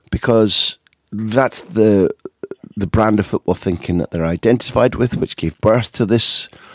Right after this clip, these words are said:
current era. And neither Guardiola nor Cruyff would judge on results. They would look at quality of performance, the idea behind a performance. They would look at, for example, seeing as you two, you three introduced it, they would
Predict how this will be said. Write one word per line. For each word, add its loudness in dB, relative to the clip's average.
current -2
era. 0
And 2
neither 0
Guardiola 2
nor 2
Cruyff -2
would -4
judge -2
on -2
results. 0
They 4
would 2
look 2
at -2
quality 2
of -2
performance, -4
the -2
idea 2
behind 0
a -10
performance. -8
They -8
would -8
look -4
at, -4
for -4
example, 0
seeing 0
as -2
you 4
two, 0
you 0
three 2
introduced 0
it, 2
they 2
would -4